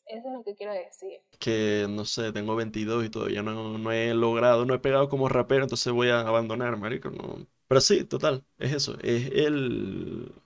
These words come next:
Speaker 2: el no sentir esa presión, o sea, está perfecto perseguir esos sueños y, e intentarlo, e intentarlo desde ya,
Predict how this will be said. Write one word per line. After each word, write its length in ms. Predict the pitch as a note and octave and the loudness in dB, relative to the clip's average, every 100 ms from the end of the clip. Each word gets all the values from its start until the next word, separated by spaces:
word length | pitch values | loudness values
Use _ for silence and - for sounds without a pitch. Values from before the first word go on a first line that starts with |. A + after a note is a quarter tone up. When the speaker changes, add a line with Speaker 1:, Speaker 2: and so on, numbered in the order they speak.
| - | -6
Speaker 2:
el 100 | G#2+ | -2
no 80 | A2+ | -2
sentir 260 | B2 C3 C#3+ | -2 -2 -2
esa 160 | D3 | -2
presión, 400 | C3 G#2 A#2 A2 | -2 -2 0 0
o 40 | G2+ | 0
sea, 140 | G#2+ | -2
está 220 | G2 A2+ G2+ | -2 -4 -4
perfecto 440 | B2 C3+ C3 C#3 | -2 -2 -2 -4
perseguir 360 | A#2 - A2+ A#2 | -6 -6 -4 -4
esos 180 | B2+ - | -6 -8
sueños 300 | B2+ C3 B2 | -8 -8 -8
y, 340 | A#2 F#2 D2+ - | -8 -10 -12 -10
e 80 | A2+ | -8
intentarlo, 720 | G#2 G2+ G#2+ G#2+ G2+ F2+ - _ _ _ _ _ - | -6 -6 -4 -6 -6 -10 -12 _ _ _ _ _ -8
e 60 | - | -6
intentarlo 420 | A#2 G#2+ G#2+ B2+ | -4 -4 -2 0
desde 280 | B2 A#2 G2 | 2 0 0
ya, 340 | G#2 G#2+ - | 0 -2 -6